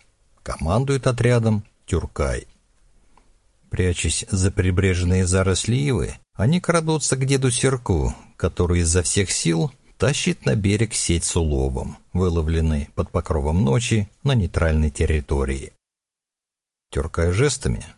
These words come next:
приказывает янычарам окружить рыбака. Четыре человека устремляются выполнять его приказ.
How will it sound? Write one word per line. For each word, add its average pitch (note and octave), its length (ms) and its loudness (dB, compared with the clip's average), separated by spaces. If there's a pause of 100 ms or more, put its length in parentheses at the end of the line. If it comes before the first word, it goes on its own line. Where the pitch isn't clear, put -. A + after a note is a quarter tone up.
приказывает A#2 720 0
янычарам G#2 640 2
окружить G2+ 560 0
рыбака. C#2+ 580 -2 (840)
Четыре C#2 400 -2
человека B2 720 0 (120)
устремляются D2+ 920 0
выполнять C2+ 680 0
его C#2+ 420 -2 (320)
приказ. - 800 -6